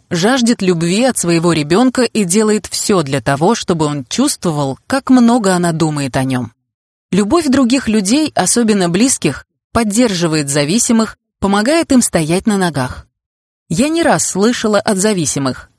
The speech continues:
«Я не выношу, когда меня кто-то не любит. Я готов на все, лишь бы уладить ситуацию». Когда зависимый говорит: «Это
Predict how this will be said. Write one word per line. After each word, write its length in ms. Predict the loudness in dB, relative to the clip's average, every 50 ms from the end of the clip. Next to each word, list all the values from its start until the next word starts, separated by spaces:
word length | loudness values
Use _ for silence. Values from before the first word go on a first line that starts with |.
| _ _ -4
«Я 240 | -2 0 0 0
не 140 | 0 0 0
выношу, 500 | -2 0 0 0 -2 -2 0 0 0 0
когда 300 | 0 0 -2 0 0 -2
меня 280 | -2 -2 -2 -2 -4 -4
кто-то 400 | -4 -4 -2 -2 0 0 0 -2
не 140 | -2 -2 -2
любит. 460 | -2 -4 -4 -4 -8 -10 -12 -16 -20 _ _ _ _ _
Я 200 | -4 -2 0 0
готов 360 | 0 0 0 -2 -2 -2 -2
на 160 | -2 0 0
все, 340 | 0 -2 -4 -2 0 0 2
лишь 200 | 2 0 0 0
бы 100 | 0 0
уладить 460 | 0 0 0 0 0 -2 -2 -2 -4
ситуацию». 680 | -4 -4 -2 -2 -2 -2 -2 -4 -6 -6 -6 -6 -8 -10 _ _ _ _ _ _ _ _ _ -6
Когда 340 | -4 -4 -2 0 0 2 2
зависимый 520 | 2 2 2 2 0 0 0 0 0 0
говорит: 500 | 0 0 0 2 2 2 0 -2 -2 -6 -18 _ _ _ -2
«Это 240 | -2 -2 0 -2